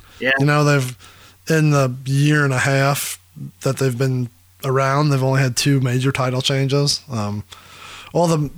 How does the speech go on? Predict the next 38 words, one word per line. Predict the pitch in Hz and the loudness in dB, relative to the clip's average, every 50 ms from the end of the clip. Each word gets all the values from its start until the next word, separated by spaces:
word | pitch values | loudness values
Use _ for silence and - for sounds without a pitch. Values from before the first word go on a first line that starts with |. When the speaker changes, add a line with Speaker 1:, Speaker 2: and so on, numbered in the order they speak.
| 170 | -4
Speaker 2:
matches | 170 156 147 143 143 - 156 147 | -2 0 2 2 0 0 0 0
have | 135 127 | 0 0
been | 117 135 135 | 0 -2 -2
pretty | 127 - 147 139 135 | 0 0 2 2 2
significant, | - 123 127 117 113 113 - - 110 127 131 127 131 - - | 0 0 -2 -2 -4 -4 -6 -6 -6 -4 -4 -4 -4 -6 -8
so | - 123 110 101 104 107 - | -8 -6 -6 -6 -8 -8 -4
that, | - 156 147 | 0 0 2
Speaker 1:
Yeah, | 135 185 | 4 4
Speaker 2:
that | 233 214 | 4 4
was | 170 156 | 4 2
a | |
Speaker 1:
felt, | - 117 | 2 2
Speaker 2:
big | 127 127 131 | 0 0 0
deal. | 123 127 131 135 143 | 0 2 2 2 2
Speaker 1:
felt | 147 160 | 2 0
Speaker 2:
Jericho, | - 160 160 160 135 151 151 151 | 0 0 0 0 2 2 2 2
Speaker 1:
cool. | 147 147 | 2 0
Speaker 2:
the | |
first | 147 - 151 143 - | 0 0 0 0 0
champ. | - 147 143 147 151 - - - - - _ _ _ _ _ | 0 -2 -2 -4 -6 -10 -20 -20 -20 -20 _ _ _ _ _
Speaker 1:
You | - 165 | -6 -4
kind | 170 - 233 233 | 0 0 2 2
of | 202 | 2
expected | 165 151 - - - 170 175 175 - 170 147 | 2 2 0 0 0 0 -2 0 0 0 0
that | 139 139 147 151 | 0 0 2 0
one | 156 147 | 0 0
to | 135 127 | 0 0
happen, | 120 135 143 156 - 180 170 165 | 0 0 0 0 0 -2 -2 -2
but | 147 139 | -2 -4
it | 123 117 | -2 -2
still | - - 160 156 139 131 | -2 0 0 -2 -2 -2
was | 127 127 117 | -2 -4 -4
a | 131 127 120 | -4 -6 -8
cool | - - 147 139 131 | -8 -8 -6 -4 -4
moment, | 127 127 127 127 123 123 120 | -4 -4 -4 -4 -4 -6 -6
and | 117 117 113 113 113 | -6 -6 -8 -6 -6
still, | - - - 127 120 117 110 | -6 -6 -6 -6 -6 -6 -6
uh, | 110 107 107 107 | -6 -8 -8 -10